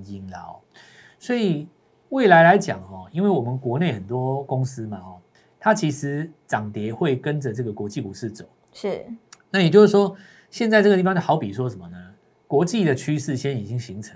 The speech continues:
Speaker 1: 了。过去来讲，台湾对于新的这种东西哦，它，它有的时候就是一刚，刚开始的时候会觉得说，这，这会不会只是个玩笑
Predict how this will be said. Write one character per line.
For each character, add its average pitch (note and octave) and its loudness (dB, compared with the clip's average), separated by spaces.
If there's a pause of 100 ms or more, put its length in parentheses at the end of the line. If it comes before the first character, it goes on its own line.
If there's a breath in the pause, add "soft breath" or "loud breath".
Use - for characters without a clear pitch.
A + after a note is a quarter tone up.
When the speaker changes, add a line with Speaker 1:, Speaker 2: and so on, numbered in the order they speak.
Speaker 1:
了。 - -20 (640 soft breath)
过 C#4 4
去 A#3 2
来 F#3+ 6
讲， C3 2
台 B2+ 2
湾 E3 4
对 E3 2
于 C3 0
新 F#3+ -4
的 D#3 2
这 A#2+ -4
种 G#2 -6
东 G#2 -6
西 G2 -14
哦， F2 -14
它， C#3+ 0 (880 soft breath)
它 G3 2
有 D3 4
的 A#2 0
时 A#2+ -6
候 D#3+ 2
就 C#3 -4
是 C3 -6
一 E3+ -6
刚， D#3+ 2
刚 E3+ 2
开 E3+ 2
始 E3 -6
的 A2+ -6
时 B2+ -4
候 C#3+ 0
会 D3+ 2
觉 A2+ -4
得 A2+ -2
说， B2 -4
这， C#3 -4
这 D3+ -4
会 E3 0
不 C3+ -4
会 D3 2
只 - -12
是 G#2+ -6
个 A2+ -4
玩 G2+ -8
笑 G#2 -8